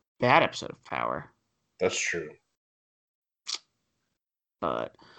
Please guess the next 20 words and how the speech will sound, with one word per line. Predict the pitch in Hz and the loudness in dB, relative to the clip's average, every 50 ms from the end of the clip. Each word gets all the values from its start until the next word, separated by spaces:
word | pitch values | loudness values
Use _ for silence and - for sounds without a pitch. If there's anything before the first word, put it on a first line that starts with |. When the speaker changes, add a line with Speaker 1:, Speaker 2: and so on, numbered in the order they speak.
| - - - _ - | -20 -20 -20 _ -12
Speaker 1:
<sighs> | - - - - - - _ _ _ - _ _ _ _ _ _ _ _ _ _ _ _ _ _ _ - - _ 165 | -8 -8 -8 -8 -10 -12 _ _ _ -20 _ _ _ _ _ _ _ _ _ _ _ _ _ _ _ -20 -8 _ -4
okay. | - - 185 160 135 123 - - - - - - - - - - - - _ _ _ _ _ - - _ _ _ | 6 8 8 8 8 6 0 -8 -20 -20 -20 -20 -20 -20 -20 -20 -20 -20 _ _ _ _ _ -20 -20 _ _ _
Scott. | - - - 208 202 233 - - - - - - - - _ _ _ - - - - _ _ _ _ _ _ _ _ _ _ _ _ _ _ _ _ _ _ _ _ _ _ _ _ _ - | -12 0 4 6 6 6 4 0 -6 -14 -16 -18 -20 -20 _ _ _ -20 -20 -20 -20 _ _ _ _ _ _ _ _ _ _ _ _ _ _ _ _ _ _ _ _ _ _ _ _ _ -6
Oh, | 165 190 | -4 -2
yes, | 202 214 240 226 165 147 - | -2 0 0 0 -2 -2 -4
I'm | 165 165 | -2 2
gonna | 185 214 226 214 | 2 4 4 4
do | 208 226 | 4 4
the | 208 190 | 4 6
same | - - 226 220 202 | 6 8 8 8 6
thing | 214 233 226 | 6 8 8
I | 226 | 8
did | 214 240 233 202 190 - - - | 10 8 8 6 2 -4 -2 6
earlier | 185 - 269 311 285 196 | 8 10 10 10 8 6
today. | 156 - 160 120 85 78 80 - - _ _ _ _ _ _ _ _ _ - - _ _ _ _ _ - | 4 2 0 0 2 0 0 -2 -6 _ _ _ _ _ _ _ _ _ -20 -20 _ _ _ _ _ 0
Or | 170 170 | 4 6
yesterday. | 190 226 269 - - 156 120 - 57 | 6 6 6 4 0 -4 -2 -2 -4
It's | - 156 160 | -4 -2 0
not | 208 202 - | 0 0 2
Wednesday. | 151 214 247 254 - - - - - - | 2 2 2 2 0 -2 -6 -6 -8 -10